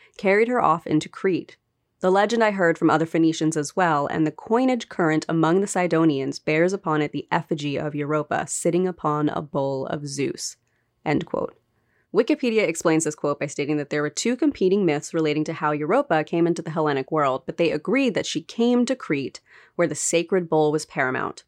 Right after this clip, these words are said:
In the more familiar telling, she was seduced by the god Zeus in the form of a bull, who breathed from his mouth a saffron crocus and carried her away to Crete on his back to be welcomed by Asterion.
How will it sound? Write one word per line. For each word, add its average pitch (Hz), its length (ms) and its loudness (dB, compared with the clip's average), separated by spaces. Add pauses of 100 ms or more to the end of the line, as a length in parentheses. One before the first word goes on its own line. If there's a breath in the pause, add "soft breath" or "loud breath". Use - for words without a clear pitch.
(280)
In 214 120 2
the 220 40 4
more 240 240 4
familiar 226 360 2
telling, 143 340 0
she 160 160 -2
was 151 140 -2
seduced 160 340 -2
by 165 80 2
the 160 80 0
god 165 240 0
Zeus 143 300 -6
in 165 60 2
the 175 100 0
form 147 280 -2
of 180 120 -2
a 233 60 -2
bull, 139 460 -2 (340 soft breath)
who 160 200 2 (220)
breathed 233 340 2
from 214 220 2
his 175 160 2
mouth 151 260 4
a 160 60 -6
saffron 147 440 0
crocus 254 460 0
and 170 100 0
carried 143 280 -2
her 151 80 -2
away 139 180 -2
to 131 80 -4
Crete 233 460 -4
on - 140 -2
his 156 140 -6
back 180 380 0
to - 140 -4
be 151 120 -4
welcomed 190 540 2
by 156 180 2
Asterion. - 880 -2